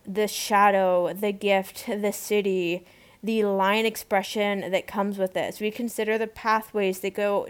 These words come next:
to and from this sphere, this is going to help someone unlock their mind, previous paradigms that have been deeply ingrained consciously,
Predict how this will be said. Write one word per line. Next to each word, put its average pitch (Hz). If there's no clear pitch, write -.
to 233
and 208
from 196
this 185
sphere, 202
this 220
is 277
going 220
to 240
help 202
someone 202
unlock 180
their 262
mind, 175
previous 233
paradigms 202
that 202
have 196
been 196
deeply 196
ingrained 190
consciously, 190